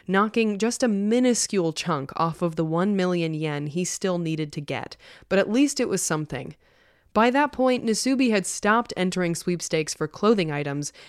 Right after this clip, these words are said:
and was almost exclusively trying to win food because that was his biggest concern.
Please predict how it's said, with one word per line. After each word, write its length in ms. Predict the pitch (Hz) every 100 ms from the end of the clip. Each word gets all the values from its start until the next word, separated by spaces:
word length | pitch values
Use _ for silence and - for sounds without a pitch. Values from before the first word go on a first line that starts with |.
| -
and 120 | 202
was 140 | 214
almost 400 | 208 226 269 277
exclusively 920 | - 214 - - 233 277 269 220 208 196
trying 340 | - 175 175 175
to 100 | 170
win 220 | 160 156
food 440 | - 185 208 233
because 440 | 214 196 196 185 165
that 200 | 208 277
was 220 | 302 269
his 260 | 247 214
biggest 640 | 175 - - 214 226 - -
concern. 640 | 185 165 214 226 - -